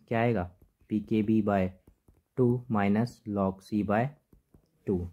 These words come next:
ठीक है। तो पीएच इसमें रख देते हैं, पीएच फ़ाइव दे रखा है मुझे, five equals to seven minus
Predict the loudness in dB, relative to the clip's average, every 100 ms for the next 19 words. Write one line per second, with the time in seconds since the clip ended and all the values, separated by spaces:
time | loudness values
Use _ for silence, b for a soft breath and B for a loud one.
0 | -8 -2 -2 -2 -10 _ _ _ _ -2
1 | -2 -2 _ -8 0 0 -2 -10 -20 _
2 | _ -10 -4 -2 -2 -2 -2 -4 -2 -2
3 | -2 -2 -2 0 -2 0 -2 -4 -6 b
4 | b b _ _ -2 -2 -2 _ _ _
5 | _ _ _ _ -20 -6 -6 -6 -10 -4
6 | -2 2 2 2 2 0 -4